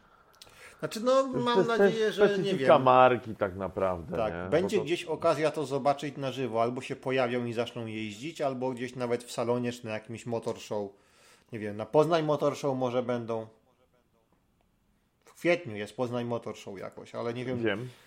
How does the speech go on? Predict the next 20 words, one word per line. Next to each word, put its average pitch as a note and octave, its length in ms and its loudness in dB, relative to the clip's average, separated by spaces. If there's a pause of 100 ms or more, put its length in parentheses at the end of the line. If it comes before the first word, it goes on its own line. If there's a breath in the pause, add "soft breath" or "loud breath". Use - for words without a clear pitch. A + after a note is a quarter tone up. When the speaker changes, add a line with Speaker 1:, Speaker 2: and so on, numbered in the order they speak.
(100)
Speaker 2:
kojarzę, A2 380 4
Speaker 1:
wiem, D#3 340 2
co D#3+ 140 4
będzie D3 240 2
Speaker 2:
kojarzę. C#3 160 0
Speaker 1:
wystawione, C#3+ 680 0
bo C3+ 480 2
jakoś C3 520 -6
tam B2+ 260 -2
nie C3 140 -8
śledziłem C3 540 -6
za B2 80 -2
specjalnie B2 560 -4
wystawców, C#3+ 800 -4 (460 soft breath)
a C3 200 0
nie D3 160 -2
mam D3+ 160 2
Speaker 2:
Mhm. - 80 -8
Speaker 1:
pojęcia, C#3+ 480 -2
czy C#3 500 -4